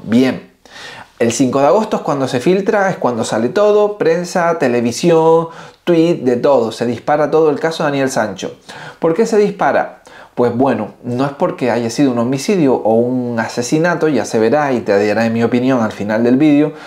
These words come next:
sino por cómo ha sucedido y porque Daniel Sancho es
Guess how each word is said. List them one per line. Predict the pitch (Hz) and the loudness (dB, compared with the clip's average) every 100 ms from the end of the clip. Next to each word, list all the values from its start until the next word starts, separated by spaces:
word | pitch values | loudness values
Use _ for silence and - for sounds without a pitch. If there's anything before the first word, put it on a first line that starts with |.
| - - | -18 -12
sino | - 160 143 135 | -2 2 2 2
por | 147 135 131 - _ _ | 2 2 0 -10 _ _
cómo | - 247 233 160 | 0 2 4 2
ha | 131 | -2
sucedido | - 147 185 202 185 170 170 - - - | -4 -2 0 2 2 2 0 -8 -6 -2
y | |
porque | 165 160 151 170 | 0 0 0 0
Daniel | 151 170 220 196 | 0 2 2 0
Sancho | 196 185 180 185 | 0 -2 0 -2
es | 170 | -2